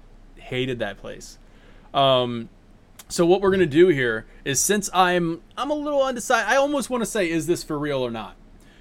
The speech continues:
Um, I'm gonna go ahead and let chat influence the decision. We're putting it in Gorsh-worthy. It's Gorsh-worthy. All right. Um, so now we go to Olympus Coliseum.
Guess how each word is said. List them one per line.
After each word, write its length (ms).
Um, 500
I'm 100
gonna 160
go 140
ahead 140
and 100
let 120
chat 440
influence 560
the 120
decision. 400
We're 80
putting 260
it 60
in 100
Gorsh-worthy. 640
It's 160
Gorsh-worthy. 680
All 60
right. 220
Um, 540
so 140
now 220
we 100
go 180
to 560
Olympus 680
Coliseum. 680